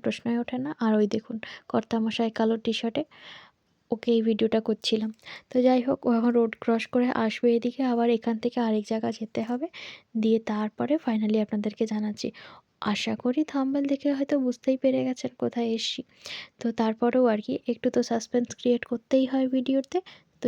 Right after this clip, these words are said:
সেই জন্যই আর কি সামান্য ফর্মালিটি। তো চলুন আসতে দিন ওনাকে, তারপরেই আর কি কথাও বলছি আর যাচ্ছি ওর সাথে করে আপনাদের নিয়ে। তো এখন আমরা আবার রওনা দিয়ে দিয়েছি।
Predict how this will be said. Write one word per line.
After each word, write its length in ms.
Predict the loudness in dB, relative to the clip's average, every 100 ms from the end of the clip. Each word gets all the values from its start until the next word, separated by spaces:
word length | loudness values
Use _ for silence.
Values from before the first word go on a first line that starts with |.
| 2
সেই 180 | 4 4 2
জন্যই 300 | 0 0 0
আর 60 | -2 -6
কি 100 | -14 _ _ -6
সামান্য 480 | -2 -2 -2 -4 -4 -2
ফর্মালিটি। 540 | 0 0 0 -2 -6 -14 -20 -16 -14 -12 -10 0
তো 60 | 2
চলুন 260 | 4 4 2 -6 _ _ _ _ _ _ _ _ _ -14 -2 0
আসতে 220 | 0 -4 0
দিন 120 | -2 0 0
ওনাকে, 340 | 0 0 -4 -10 _ _ _ -2
তারপরেই 540 | -2 0 0 0 2 0
আর 60 | -2 -4
কি 80 | -8 -8 -20 _ 0
কথাও 280 | 2 4 4 4
বলছি 280 | 0 0 -2 -2 _ -2 0
আর 80 | 0 -2
যাচ্ছি 280 | -4 -2 -2
ওর 60 | -2
সাথে 180 | -6 -6 -2
করে 140 | 0 0 0
আপনাদের 340 | -4 -4 -4 -4
নিয়ে। 160 | -6 -8 -16 _ _ _ _ _ _ _ _ _ -20 -20 -20 -20 -20 -20 _
তো 40 | 6 6
এখন 160 | 4 2
আমরা 180 | 4 4 2
আবার 180 | 2 4
রওনা 260 | 4 4 2 2
দিয়ে 140 | -2 0
দিয়েছি। 340 | 0 -2 -2